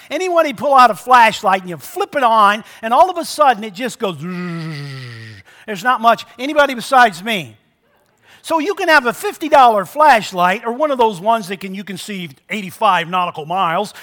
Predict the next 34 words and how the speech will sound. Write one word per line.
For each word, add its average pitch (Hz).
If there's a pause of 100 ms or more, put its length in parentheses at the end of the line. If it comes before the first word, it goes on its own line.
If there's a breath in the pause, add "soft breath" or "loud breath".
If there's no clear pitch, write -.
(200 loud breath)
But 247
nonetheless, 269 (340 loud breath)
when 277
you 262
see 359
one 302
of 214
those, 202
you 302
can 285
have 285
that 226
special 254
one. 180 (200 loud breath)
But 208
if 190
you 285
don't 330
have 294
the 202
right 190
batteries, 180 (240)
if 139
you 277
don't 269
have 226
the 180
batteries 165
charged, 151 (680)
it's 208
just -
a 165
pretty 190
little, 160